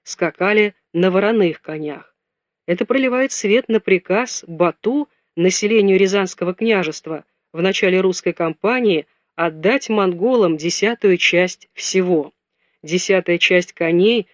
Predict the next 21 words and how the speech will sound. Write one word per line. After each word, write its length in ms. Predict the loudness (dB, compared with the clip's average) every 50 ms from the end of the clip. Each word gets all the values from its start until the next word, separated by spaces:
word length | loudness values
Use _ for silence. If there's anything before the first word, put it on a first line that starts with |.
| _ _ _ -8
должна 460 | -4 -2 0 0 0 0 0 0 0 0
была 200 | 0 0 0 0
отбираться 640 | 0 0 2 2 2 2 0 -2 -4 -4 -2 -2
отдельно 680 | -2 -2 -4 -6 -6 -6 -2 -2 0 0 0 0 -2 -2
по 160 | -2 -4 -4
каждой 400 | -2 -2 -2 -2 0 0 0 0
масти. 560 | 0 0 0 -2 -2 -6 -8 -10 -12 -12 -12 _ _ _ _ _ _ _ _
Упоминались 680 | -8 -6 -2 0 2 2 2 2 0 -2 -2 -4 -6 -4
черный, 720 | -2 0 2 2 4 2 2 2 2 2 0 0 -2 -6 _ _ _ _ -2
рыжевато-коричневый, 1400 | 0 0 2 0 0 0 0 -2 -2 -2 -4 -2 0 0 0 0 -2 -2 -2 -2 0 0 0 0 0 -2 -4 -8
гнедой 800 | -8 -4 0 2 2 2 0 0 0 2 2 4 2 0 -4 -10 _ _ _ _ _ _
и 160 | -6 -6 -6 _ _
пегий 420 | -2 0 0 0 0 -2 -6 -10 -10
цвета. 560 | -10 -10 -10 -10 -10 -8 -10 -12 -12 -12 -16 _ _ _ _ _ _ _ _ _ _ _ _ _ _
Второе. 640 | -20 -6 -2 -2 2 4 4 4 4 2 -2 -8 -14 _ _ _ _ _ _ _
Оружие 800 | -2 0 2 2 2 2 2 0 -2 -2 0 0 0 0 -2 -4 _
и 140 | -4 -4 -4
экипировка. 760 | -4 -4 -6 -2 0 0 2 2 0 -2 _ -12 -20 -20 _ _ _ _ _ _ _ _ _ _ _ _ _ _ _ _ _ _ _ _ _ 0
Лук 440 | 2 2 4 4 4 4 2 2 -2
и 140 | -2 0 0
стрела – 640 | 0 -2 0 0 2 4 4 4 4 2 2 -2 -4